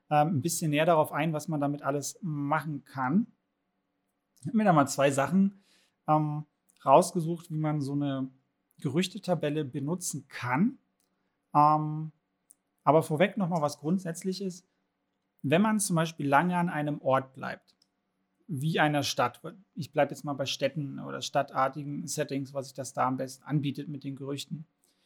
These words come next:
ähm, sollte diese Liste, die ihr angefertigt habt für Gerüchte, halt immer größer werden oder gar für verschiedene Stadtviertel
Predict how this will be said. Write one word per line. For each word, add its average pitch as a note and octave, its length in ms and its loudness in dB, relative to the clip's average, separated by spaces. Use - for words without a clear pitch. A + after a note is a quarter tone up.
ähm, D3+ 360 4
sollte D#3 420 4
diese C#3+ 220 -4
Liste, C#3+ 680 -2
die F3 140 -4
ihr D#3 180 2
angefertigt D#3 680 -4
habt C#3+ 280 -2
für D#3+ 160 -6
Gerüchte, D#3 500 -4
halt C3+ 200 0
immer D3+ 260 -2
größer C3+ 500 -2
werden B2+ 280 -4
oder D3 240 -6
gar C#3 340 2
für D#3 200 -8
verschiedene C#3+ 500 -10
Stadtviertel D#3+ 760 -4